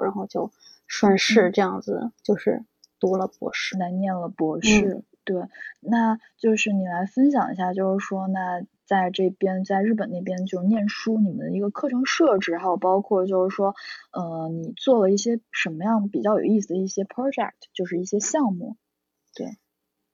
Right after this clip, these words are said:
Speaker 2: 课程设置上，因为我没有在日本念本科嘛，
Speaker 1: 嗯。
Speaker 2: 所以就我只能说一下它硕博上的这个课程。
Speaker 1: 嗯，就是，嗯，对，对，你可以讲一下硕博上的，
Speaker 2: 它
Speaker 1: 对。
Speaker 2: 你要考硕跟博的话，就是你在考之前你就要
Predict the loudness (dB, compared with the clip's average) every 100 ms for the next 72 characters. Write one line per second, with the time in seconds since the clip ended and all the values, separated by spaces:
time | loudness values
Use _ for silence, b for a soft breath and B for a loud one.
0 | _ 2 6 8 8 12 12 12 6 2
1 | 2 6 8 8 6 8 8 10 8 10
2 | 8 6 4 4 4 2 0 0 4 6
3 | 6 0 -2 0 0 0 2 0 -2 -2
4 | 2 2 4 4 4 4 4 8 8 8
5 | 8 8 8 6 4 2 2 2 2 0
6 | 0 0 0 -2 -2 -2 -6 2 8 8
7 | 6 -2 -2 0 0 0 -2 -2 -2 -4
8 | -6 -8 -2 2 4 2 2 0 0 0
9 | 6 8 8 6 4 4 4 4 4 4
10 | 4 4 4 4 -2 -2 4 4 4 4
11 | 4 6 6 6